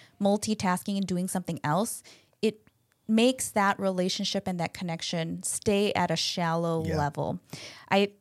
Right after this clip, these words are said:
Speaker 1: think of it a little bit like, you know, if you go to a social gathering or party, I don't know if you guys have experienced this, but, um,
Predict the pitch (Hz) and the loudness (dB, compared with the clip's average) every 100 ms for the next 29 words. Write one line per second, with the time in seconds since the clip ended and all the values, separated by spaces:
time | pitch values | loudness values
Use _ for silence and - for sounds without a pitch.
0 | _ - 254 277 214 202 185 185 190 185 | _ -2 4 4 6 4 6 4 4 2
1 | - 165 165 208 180 185 175 180 180 - | 2 0 2 0 -2 -2 -2 2 0 0
2 | 170 - 165 151 165 170 156 - 160 160 | -2 -2 -4 -2 -2 -2 -4 -6 -4 -4
3 | 156 156 165 165 - 170 160 - 156 160 | -2 0 2 0 0 -2 -2 2 2 2
4 | - 165 - - - 170 175 175 - 160 | 0 -4 -4 -6 -4 -2 -2 -4 0 0
5 | 180 - - - - _ 190 175 - 170 | 0 -4 -18 -20 -20 _ 2 2 2 0
6 | 160 | 0